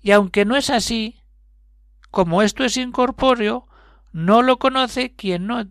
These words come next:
entiende de espíritu. Y a esta forma, con ignorancia, todo se enredará y tejerá, y el demonio ayudará a ella.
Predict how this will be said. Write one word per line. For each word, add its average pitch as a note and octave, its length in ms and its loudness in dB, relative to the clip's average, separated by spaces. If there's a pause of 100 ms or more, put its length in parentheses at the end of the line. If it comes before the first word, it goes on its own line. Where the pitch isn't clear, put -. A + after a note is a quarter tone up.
entiende D#3+ 720 -8
de C3 120 -10
espíritu. B2 800 -14 (2000)
Y C#3+ 160 -12
a D#3 100 4
esta G3+ 280 0
forma, A#3 480 2
con F#3 220 -2
ignorancia, A#3 760 0
todo B3+ 600 4
se B3 160 -2
enredará C4 840 0 (400)
y A3+ 180 -4
tejerá, A#3+ 720 0 (320)
y B3 180 -2
el C4 160 2
demonio A#3 680 2
ayudará G#3 760 0
a G#3+ 120 0
ella. G3 400 -6